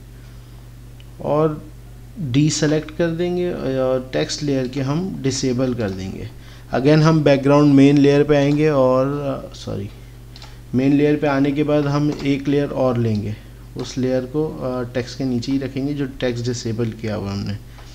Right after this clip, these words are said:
ठीक है, अ, एक new layer लेके हम यहाँ पर, अ, again filter में आके वही step vanishing point tool पे आ जाएंगे,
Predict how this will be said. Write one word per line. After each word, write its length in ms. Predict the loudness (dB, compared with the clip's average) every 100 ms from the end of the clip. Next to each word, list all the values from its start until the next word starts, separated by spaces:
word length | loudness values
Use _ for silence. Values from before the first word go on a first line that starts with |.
| -20 -20 -20 -20 -6
ठीक 160 | 0 2
है, 140 | 2
अ, 360 | 2 4 4 2
एक 260 | 0 0 4
new 160 | 4
layer 240 | 8 6 6
लेके 420 | 4 4 2 -2 -6 -12 -10 -8 -4
हम 320 | 0 2 2
यहाँ 300 | 2 2 0
पर, 360 | 2 2 2 2 2 2 0 -4
अ, 120 | -4 0
again 240 | 4 2
filter 400 | 2 0 2 2
में 120 | 4
आके 220 | 2 0
वही 520 | -2 0 -2 0 -2 -4
step 300 | -4 -2 0
vanishing 540 | 0 0 0 0 -2 -2
point 300 | -4 -4 -4
tool 160 | -4 -4
पे 160 | -2
आ 100 | -2
जाएंगे, 380 | -2 -2 -2 -4